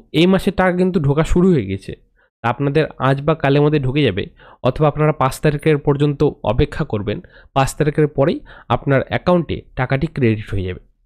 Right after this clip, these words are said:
তো এইভাবে আপনারা নিজেদের স্ট্যাটাসটি চেক করতে পারবেন যে আপনাদের লক্ষ্মী ভাণ্ডারের টাকা আপনাদের অ্যাকাউন্টে ঢুকেছে কিনা। তো এই ছিল A to Z ফুল প্রসেস। আশা করি ভিডিওটি আপনাদের ভালো লেগেছে।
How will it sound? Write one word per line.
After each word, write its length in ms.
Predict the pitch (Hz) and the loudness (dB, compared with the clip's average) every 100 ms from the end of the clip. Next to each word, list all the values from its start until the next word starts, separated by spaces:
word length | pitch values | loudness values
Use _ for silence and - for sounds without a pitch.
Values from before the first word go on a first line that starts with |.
| _ _ - | _ _ -6
তো 20 | 175 | -6
এইভাবে 300 | 208 202 147 - _ _ _ | -4 -8 -10 -16 _ _ _
আপনারা 320 | 120 - 147 139 | -20 -16 -14 -12
নিজেদের 320 | 139 143 143 143 | -14 -12 -12 -12
স্ট্যাটাসটি 460 | - 135 151 - 151 - | -12 -14 -16 -18 -20 -16
চেক 120 | 143 - | -16 -14
করতে 180 | 165 143 | -14 -12
পারবেন 200 | 107 110 | -12 -14
যে 40 | 110 | -16
আপনাদের 260 | - 117 117 139 _ 110 | -16 -16 -18 -20 _ -18
লক্ষ্মী 200 | - 147 | -16 -14
ভাণ্ডারের 280 | 143 139 127 | -14 -14 -14
টাকা 120 | 139 139 | -16 -18
আপনাদের 240 | - 104 101 | -20 -18 -18
অ্যাকাউন্টে 300 | - 104 139 | -18 -20 -20
ঢুকেছে 300 | 120 104 90 87 | -18 -18 -18 -20
কিনা। 160 | 87 - _ _ _ _ _ _ _ _ - | -20 -20 _ _ _ _ _ _ _ _ -12
তো 40 | 156 | -8
এই 80 | 190 | -8
ছিল 120 | 208 196 165 | -8 -10 -10
A 40 | 180 | -12
to 60 | 175 | -10
Z 20 | 185 - | -12 -12
ফুল 120 | 165 156 | -14 -12
প্রসেস। 300 | 107 - - _ _ _ _ | -14 -16 -20 _ _ _ _
আশা 260 | - 139 185 175 | -14 -12 -12 -10
করি 100 | 180 | -12
ভিডিওটি 220 | 156 143 156 | -12 -10 -12
আপনাদের 240 | 156 143 135 - | -12 -16 -16 -14
ভালো 120 | 98 92 | -14 -14
লেগেছে। 280 | 85 - | -16 -20